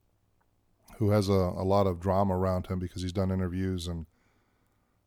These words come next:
a lot of the media doesn't like him. But his name's Jordan Peterson.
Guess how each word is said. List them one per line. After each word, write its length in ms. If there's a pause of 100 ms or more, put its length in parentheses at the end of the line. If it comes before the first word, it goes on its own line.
a 40
lot 120
of 60
the 80
media 340
doesn't 280
like 220
him. 180 (1700)
But 80
his 60
name's 240 (760)
Jordan 320
Peterson. 480